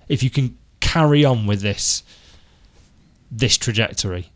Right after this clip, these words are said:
of, of what you're doing to sort of take that time for you and Lou and the boys, I, I,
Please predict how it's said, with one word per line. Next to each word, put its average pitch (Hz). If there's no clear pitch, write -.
of, 98
of 95
what 101
you're 95
doing 95
to -
sort 87
of -
take 98
that -
time 92
for -
you 92
and 92
Lou 92
and 87
the 90
boys, 87
I, 98
I, 101